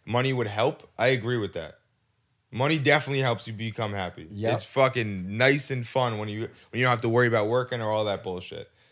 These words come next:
Speaker 1: And you have money to fucking take vacations and buy nice
Speaker 2: <laughs>
Speaker 1: cars or whatever. But it is not gonna ma-, put it this way. Money,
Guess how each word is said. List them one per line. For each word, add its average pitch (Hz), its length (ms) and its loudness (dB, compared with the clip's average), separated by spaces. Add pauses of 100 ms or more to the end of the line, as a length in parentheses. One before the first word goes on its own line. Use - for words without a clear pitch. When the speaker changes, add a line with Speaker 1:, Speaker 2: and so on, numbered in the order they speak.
Speaker 1:
And 104 100 -6
you 104 80 -2
have 101 180 0
money 110 220 0
to 98 80 -4
fucking 101 320 -4
take 101 200 -6
vacations 107 580 -4
and 95 100 -6
buy 98 140 0
nice 101 280 -4
Speaker 2:
<laughs> - 60 -8
Speaker 1:
cars 104 320 2
or 110 60 0
whatever. 113 440 4 (460)
But 104 280 2 (1500)
it 135 300 2
is 110 180 -6
not 123 300 0
gonna 123 120 0
ma-, 120 120 -4 (920)
put 160 140 2
it 135 60 -2
this 127 200 2
way. 92 220 -2 (440)
Money, 151 280 4